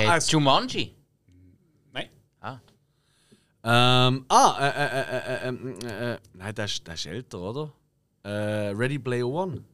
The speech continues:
Speaker 3: Ja.
Speaker 2: Ah.
Speaker 3: Genau.
Speaker 1: Oh.
Speaker 3: Ready Player One, Easter Egg.
Speaker 2: Äh, wie Easter Egg?
Speaker 3: Ja, im Game,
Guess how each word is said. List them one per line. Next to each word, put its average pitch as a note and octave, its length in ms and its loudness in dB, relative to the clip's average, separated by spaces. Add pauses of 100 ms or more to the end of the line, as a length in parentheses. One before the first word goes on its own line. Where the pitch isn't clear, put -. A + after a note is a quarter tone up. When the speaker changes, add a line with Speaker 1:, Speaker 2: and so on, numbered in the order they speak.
(400)
Speaker 3:
Ja. C#4+ 140 4 (840)
Speaker 2:
Ah. C4 240 -2 (460)
Speaker 3:
Genau. E3 280 -4
Speaker 1:
Oh. A2 60 -12 (340)
Speaker 3:
Ready B2 200 -8
Player D3+ 280 -4
One, C#3+ 220 -4
Easter C3 320 -12
Egg. - 220 -20 (1700)
Speaker 2:
Äh, F#2 160 -10 (120)
wie G2 280 -10
Easter F#2 260 -12
Egg? E2 280 -12 (420)
Speaker 3:
Ja, A#2+ 140 -14
im B2 220 -10
Game, E3 480 -4